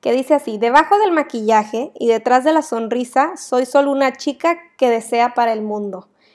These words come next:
Esta es una frase de Marilyn Monroe y el día de hoy estoy aquí con alguien que se dedica al maquillaje y le decía yo que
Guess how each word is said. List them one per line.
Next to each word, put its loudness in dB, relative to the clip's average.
Esta -6
es -8
una 4
frase 2
de 2
Marilyn -2
Monroe 2
y -6
el -2
día 2
de 4
hoy 4
estoy 0
aquí -4
con -4
alguien -4
que -6
se -8
dedica -2
al 2
maquillaje -2
y -4
le -2
decía -2
yo 0
que -2